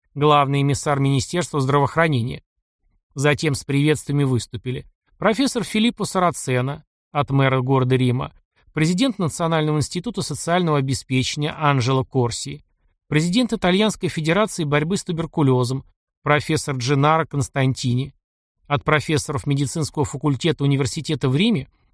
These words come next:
профессор Евгенио Морелли, директор института Карло Форланини, профессор Аттилио Дзарини, президент Американского колледжа таракальных специалистов доктор Луи Марк.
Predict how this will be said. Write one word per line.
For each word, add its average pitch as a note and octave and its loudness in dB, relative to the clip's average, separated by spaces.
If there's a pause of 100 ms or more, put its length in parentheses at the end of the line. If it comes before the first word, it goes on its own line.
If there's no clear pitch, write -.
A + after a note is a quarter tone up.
(160)
профессор G3 0
Евгенио F#3+ 2
Морелли, C#3+ 0 (340)
директор G#3+ 2
института A3+ -2
Карло G3 2
Форланини, F3+ 0
профессор D#3+ -2
Аттилио D3 0
Дзарини, C#3+ 0 (460)
президент D3+ 0
Американского C#3+ 0
колледжа C3+ 0
таракальных C#3 0
специалистов E3+ -4
доктор F#3+ -2
Луи F3 2
Марк. C#3 0